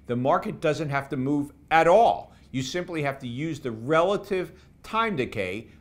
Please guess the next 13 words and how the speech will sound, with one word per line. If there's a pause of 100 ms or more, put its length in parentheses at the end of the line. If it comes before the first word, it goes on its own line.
of
long
and
short
options
to
your
advantage, (240)
which
you
can
easily
do